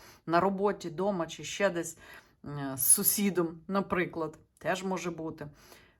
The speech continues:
А, чудовий тиждень, мої дорогенькі. Користайтеся моментом, пос-,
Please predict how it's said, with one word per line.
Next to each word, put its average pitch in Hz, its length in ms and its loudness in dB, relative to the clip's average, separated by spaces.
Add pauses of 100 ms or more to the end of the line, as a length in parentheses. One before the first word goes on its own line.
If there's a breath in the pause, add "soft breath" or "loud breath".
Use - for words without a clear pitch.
(160)
А, 156 400 0
чудовий 226 600 6
тиждень, 269 520 4
мої 247 240 4
дорогенькі. 220 720 0 (420 soft breath)
Користайтеся 240 760 2
моментом, 220 640 0
пос-, 226 300 0